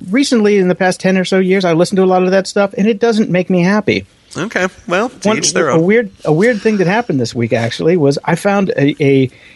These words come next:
Speaker 1: a, <laughs> a mix C D that I made
Speaker 2: <laughs>
Speaker 1: at ten years ago.
Speaker 2: Right.
Speaker 1: Ten, fifteen years ago. It was basically an M P three C D with twenty-seven songs that I had made for driving. And I'm like, "Oh, it's a, you know,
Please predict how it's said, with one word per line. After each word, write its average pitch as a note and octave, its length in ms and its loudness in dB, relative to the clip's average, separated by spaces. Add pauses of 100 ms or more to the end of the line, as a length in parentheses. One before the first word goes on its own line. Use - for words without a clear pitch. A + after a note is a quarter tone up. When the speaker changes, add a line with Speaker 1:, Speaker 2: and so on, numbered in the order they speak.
(180)
Speaker 1:
a, C3 680 0
<laughs> D3 120 0
a - 20 2
mix D#3+ 300 0
C A#2 200 -2
D A2+ 180 0
that A2 140 0
I A2 100 0
made G#2+ 400 -2 (100)
Speaker 2:
<laughs> - 140 -8 (280)
Speaker 1:
at C#3+ 140 0 (920)
ten F3 200 0
years F3+ 220 2
ago. G#2+ 300 -4 (140)
Speaker 2:
Right. E2 260 -6 (500)
Speaker 1:
Ten, D3+ 200 0
fifteen D3+ 320 0
years A#2+ 180 -2
ago. A2+ 240 0 (420)
It E3+ 60 0
was D#3 60 2
basically F3 360 0
an C#3 60 0
M D3 160 0
P F3 160 0
three D3+ 220 0
C C3+ 200 0
D B2 200 2
with A2+ 280 0
twenty-seven D3+ 600 0
songs A#2+ 360 0
that A#2 80 2
I A#2 60 2
had A2+ 140 2
made A#2 260 2
for B2 80 -4
driving. G#2 520 -2 (240)
And D3 100 0
I'm D#3 80 0
like, C3+ 260 0 (120)
"Oh, F#3+ 280 0 (200)
it's - 160 -4
a, - 200 2
you D#3 120 0
know, C3+ 220 2